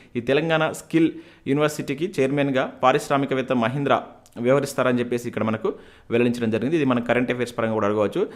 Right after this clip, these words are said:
స్కిల్ యూనివర్సిటీకి చైర్మన్గా వ్యవహరించడానికి ఆనంద్ మహీంద్ర ఒప్పుకున్నారని, కొద్ది రోజుల్లోనే బాధ్యతలు స్వీకరిస్తారని చెప్పేసి ఇక్కడ తెలిపినట్లుగా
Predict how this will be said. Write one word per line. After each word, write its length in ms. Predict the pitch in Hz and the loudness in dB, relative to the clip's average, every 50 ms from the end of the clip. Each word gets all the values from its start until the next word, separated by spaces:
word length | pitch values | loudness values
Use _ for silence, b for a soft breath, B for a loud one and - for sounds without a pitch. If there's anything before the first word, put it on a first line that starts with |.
| B B - | B B -20
స్కిల్ 220 | - - 165 175 | -2 2 4 4
యూనివర్సిటీకి 640 | 180 170 170 165 165 - 160 - 156 160 156 - 143 | 4 4 4 0 0 -2 -4 -4 -2 -2 0 0 0
చైర్మన్గా 360 | 147 147 151 147 147 147 143 | 2 2 0 0 0 2 2
వ్యవహరించడానికి 680 | 131 131 135 139 135 131 135 135 131 135 135 185 196 - - | 4 4 4 2 2 2 2 2 2 2 0 -2 -4 -2 0
ఆనంద్ 280 | 120 127 143 151 143 139 | 0 0 2 2 2 2
మహీంద్ర 320 | 135 127 147 139 131 135 | 2 2 0 0 0 0
ఒప్పుకున్నారని, 760 | 135 - 107 110 - 117 - 131 127 123 117 120 147 160 262 | 0 0 -2 -6 -6 -4 0 2 2 4 4 2 0 0 -4
కొద్ది 260 | 123 - 131 127 139 | -2 -2 -2 0 2
రోజుల్లోనే 520 | 156 156 151 135 151 147 143 147 - - - B B B B - | 2 2 2 2 2 2 2 2 2 0 -2 B B B B -4
బాధ్యతలు 460 | 98 107 120 135 139 160 156 156 156 - | 2 4 6 6 6 4 0 -2 -2 -4
స్వీకరిస్తారని 680 | - - 135 127 - 135 135 - - 131 123 123 120 | -4 -6 -4 -4 -2 -4 -4 -2 -2 0 0 2 0
చెప్పేసి 260 | 117 117 - 120 117 - | 0 -2 -2 -4 -4 -4
ఇక్కడ 220 | 113 - 117 - - | -6 -6 -6 -4 -4
తెలిపినట్లుగా 560 | 107 104 - 214 214 202 202 208 - - | -4 -4 -2 -2 -4 -4 -2 -2 -4 -4